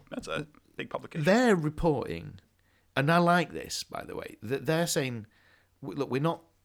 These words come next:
Speaker 2: we're not advocating this guy's behaviour, but if you are gonna go and steal a G P S, then, then use that." Um, anyway, so that's it. There's, there's the guy who broke into a car,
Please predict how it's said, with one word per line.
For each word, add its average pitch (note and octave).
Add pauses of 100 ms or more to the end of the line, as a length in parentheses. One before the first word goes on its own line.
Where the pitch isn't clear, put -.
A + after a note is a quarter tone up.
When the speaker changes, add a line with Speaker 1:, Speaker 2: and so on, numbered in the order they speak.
(100)
Speaker 2:
we're C#3+
not D#3 (140)
advocating G2 (160)
this D#2+ (180)
guy's C#2+
behaviour, C2
but B2
if D3
you D3
are F3
gonna D3+
go C3
and A#2+
steal B2+
a G#2
G G#2+
P A2
S, G2
then, A2
then B2+
use B2
that." A#2 (720)
Um, F#2+ (120)
anyway, G2+ (220)
so D3+
that's D#3+
it. G3+
There's, C#3
there's C#3+
the C3
guy C3+
who A#2+
broke A#2
into A2+
a G#2+
car, A#2